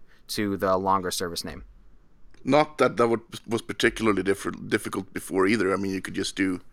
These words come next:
Speaker 2: foo, colon, new line, alias,
Speaker 1: No,
Speaker 2: colon,
Speaker 1: no, new
Speaker 2: the
Speaker 1: lines
Speaker 2: name
Speaker 1: are out,
Speaker 2: line.
Speaker 1: Magnus. New lines are, are
Speaker 2: Yeah, yeah,
Speaker 1: are
Speaker 2: I know, I know.
Speaker 1: too.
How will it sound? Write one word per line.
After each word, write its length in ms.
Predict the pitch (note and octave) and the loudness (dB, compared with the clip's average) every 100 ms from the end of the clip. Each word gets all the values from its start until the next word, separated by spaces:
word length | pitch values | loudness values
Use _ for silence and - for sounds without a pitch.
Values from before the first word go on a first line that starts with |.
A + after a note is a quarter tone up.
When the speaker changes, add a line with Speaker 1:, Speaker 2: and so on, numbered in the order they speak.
| - - | -20 -18
Speaker 2:
foo, 400 | - G#2+ G2+ G2 - | -2 0 0 -2 -6
colon, 420 | - G2 G2 G2+ | 2 2 4 2
new 160 | A2+ C3 | 4 4
line, 460 | A#2 G2 G2 G2 - - - - - A#2 | 4 2 2 -2 -8 -16 -20 -20 -2 4
alias, 640 | C#3 A#2 F#2+ - - - - | 6 6 2 0 -2 -4 -8
Speaker 1:
No, 200 | C#3+ E3 | 0 2
Speaker 2:
colon, 160 | - E3 | 4 6
Speaker 1:
no, 220 | E3 D#3 | 6 6
new 200 | D#3 F#3+ | 2 -4
Speaker 2:
the 80 | F#3+ | 4
Speaker 1:
lines 280 | E3 D#3+ | 6 8
Speaker 2:
name 80 | C#3 | 6
Speaker 1:
are 40 | F#2+ | 6
out, 280 | A#2 C3 - | 6 4 2
Speaker 2:
line. 80 | |
Speaker 1:
Magnus. 480 | G2 F#2+ F#2+ G2+ - | 0 -2 -2 -8 -4
New 100 | C3 | 0
lines 260 | C#3 B2+ A2 | 6 6 6
are, 220 | G2+ G2 - | 4 2 0
are 180 | G2+ | 4
Speaker 2:
Yeah, 200 | D3 D3+ | 8 10
yeah, 160 | B2+ A#2 | 8 6
Speaker 1:
are 40 | F#2 | 4
Speaker 2:
I 100 | B2+ | 4
know, 220 | A#2 - B2 | 2 -2 0
I 100 | C#3 | 2
know. 220 | B2+ G2+ G#2+ | 2 0 -2
Speaker 1:
too. 420 | G#2+ G2 - | -2 -2 2